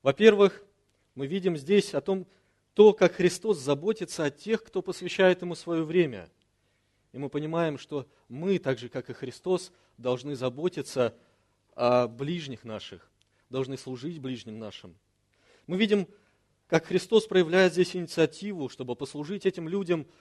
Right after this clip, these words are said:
позаботившись об, о, позаботившись о еде для этих людей. И мы понимаем, что также и мы должны проявлять инициативу в служении, в церкви, нашим ближним, верующим, неверующим.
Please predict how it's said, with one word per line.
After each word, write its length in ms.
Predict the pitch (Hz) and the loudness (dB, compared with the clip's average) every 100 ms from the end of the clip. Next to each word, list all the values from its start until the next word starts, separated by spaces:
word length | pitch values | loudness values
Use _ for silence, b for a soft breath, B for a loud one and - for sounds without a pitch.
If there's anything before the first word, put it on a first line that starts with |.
| b b - | b b -2
позаботившись 760 | 147 151 185 180 - 160 - - | 2 2 2 -2 -6 -8 -10 -6
об, 320 | 143 139 131 _ _ _ - | 2 2 0 _ _ _ -6
о, 120 | 156 _ _ - | -6 _ _ -12
позаботившись 720 | 143 147 170 165 - 147 - | -4 -4 -4 -8 -8 -8 -2
о 80 | 139 | -2
еде 280 | 135 160 | 0 2
для 180 | 180 135 | 2 2
этих 220 | 117 110 | -2 -6
людей. 400 | 120 113 113 92 - _ _ _ _ _ | -14 -12 -10 -12 -16 _ _ _ _ _
И 40 | |
мы 120 | 131 139 | -14 -10
понимаем, 400 | 151 160 185 151 | -8 -4 -4 -4
что 260 | - 156 | -2 -2
также 380 | 143 160 135 156 | 0 -4 -2 -4
и 20 | |
мы 400 | 151 185 202 123 b b - | -2 0 0 -2 b b -10
должны 300 | 131 127 147 | -8 -8 -6
проявлять 440 | 147 139 160 156 | -4 2 2 0
инициативу 880 | 147 139 139 131 - 190 156 127 - b b b | -8 -8 -6 -6 -8 -10 -4 -4 -4 b b b
в 40 | - | -18
служении, 760 | 139 143 127 180 180 123 95 - _ | -10 -8 4 6 6 -2 -10 -14 _
в 80 | _ | _
церкви, 500 | - 147 160 151 117 | -8 0 0 0 -12
нашим 300 | 110 110 123 | -12 -12 -12
ближним, 440 | 113 160 165 120 104 | -12 -10 -10 -12 -10
верующим, 420 | 143 147 - 131 | -4 -4 -6 -12
неверующим. 640 | 139 180 170 135 113 92 | 0 2 2 -2 -12 -16